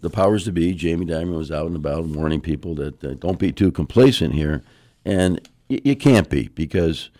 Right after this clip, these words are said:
remember, this whole epic, massive bubble has all been built back up on debt. And, um, you know, debt is much more, uh, of a, uh, fear, uh,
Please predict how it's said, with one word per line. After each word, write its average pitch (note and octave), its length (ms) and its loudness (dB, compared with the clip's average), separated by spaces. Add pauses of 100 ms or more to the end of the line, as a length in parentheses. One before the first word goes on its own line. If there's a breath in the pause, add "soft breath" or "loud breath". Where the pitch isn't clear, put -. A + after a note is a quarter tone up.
(280 soft breath)
remember, A#2 300 6
this E2+ 220 4
whole F#2+ 480 6 (720)
epic, G2 460 4 (500)
massive E2+ 800 0 (1040)
bubble D2+ 600 4 (520)
has D2+ 200 -2
all E2 200 2
been E2+ 200 -2
built D#2+ 340 2
back D2+ 300 0
up D2 200 -2
on B1 200 -6
debt. B1+ 340 -4 (500)
And, D2 540 0
um, C2+ 320 -2 (260 soft breath)
you E2+ 80 0
know, D#2 60 4
debt A#2 300 6
is E2+ 200 4
much F2 380 0
more, E2+ 480 2 (360 soft breath)
uh, C2 500 -6
of C#2+ 260 -6
a, C2 340 0
uh, A#1+ 280 -4 (120)
fear, D#2 540 4 (640)
uh, - 220 -10